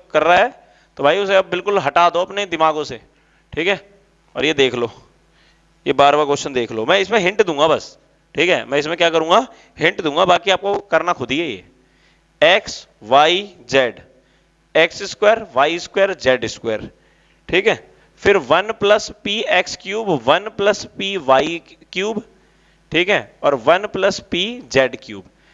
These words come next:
ठीक है। Proof देखो क्या करना है, Proof करना है आपको one plus P X Y Z, X minus Y, Y minus Z और Z minus X।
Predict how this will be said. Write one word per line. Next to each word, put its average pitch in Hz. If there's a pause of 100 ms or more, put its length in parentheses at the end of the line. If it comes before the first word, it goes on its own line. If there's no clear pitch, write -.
(140)
ठीक 175
है। 170
Proof 202
देखो 185
क्या 190
करना 110
है, - (760)
Proof 202
करना 185
है 185
आपको 196 (260)
one 180 (100)
plus 202 (140)
P 196 (120)
X -
Y 156
Z, 139 (1500)
X 185
minus 156
Y, 127 (680)
Y 170
minus 165
Z 120 (580)
और 160
Z 151
minus 117
X। -